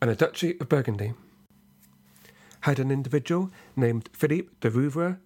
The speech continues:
thirteen forty-seven to thirteen sixty-one, lived longer, he would have likely fused his own claims to the duchy and those of his wife, Margaret of Malay, to the county.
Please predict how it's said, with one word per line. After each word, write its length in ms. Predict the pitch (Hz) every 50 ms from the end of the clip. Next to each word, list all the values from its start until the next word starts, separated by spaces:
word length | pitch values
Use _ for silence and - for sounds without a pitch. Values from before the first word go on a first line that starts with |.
| _ _ _
thirteen 280 | - 135 123 - 123 117
forty-seven 520 | - 131 117 - 117 - 135 156 170 175
to 120 | - 127
thirteen 300 | 117 - 131 127 143 131
sixty-one, 600 | - 143 - - - 135 123 131 151 170 185 185 - - - - - - - - - -
lived 240 | 135 127 117 -
longer, 340 | 139 135 131 135 170 175 170 - _ - - - - - - - -
he 120 | - 139
would 100 | 127 120
have 80 | 117 110
likely 340 | 123 135 160 - - 175 165
fused 300 | - - 156 139 131 -
his 120 | 127 117
own 160 | 131 139 139
claims 360 | 123 - 160 165 180 180 180
to 80 | - -
the 100 | 113 156 147
duchy 400 | - - - 185 185 185 185 - - - - - - - - - - -
and 100 | 135 127
those 200 | 131 123 117 120
of 80 | 113
his 100 | 113 104
wife, 340 | 110 117 127 151 170 - -
Margaret 380 | - 139 131 123 120 - 120 123
of 80 | 117
Malay, 360 | 113 123 120 120 143 165 170 170
to 120 | - -
the 80 | 151 135
county. 440 | - 151 135 117 107 - 131 123